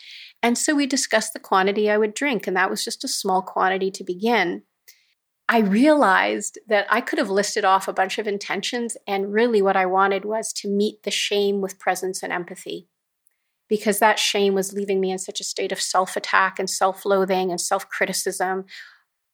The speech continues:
There were so many strands that I can talk about through relationship and various, uh,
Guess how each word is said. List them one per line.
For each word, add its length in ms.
There 400
were 80
so 260
many 160
strands 480
that 80
I 80
can 160
talk 300
about 300
through 220
relationship 800
and 300
various, 680
uh, 360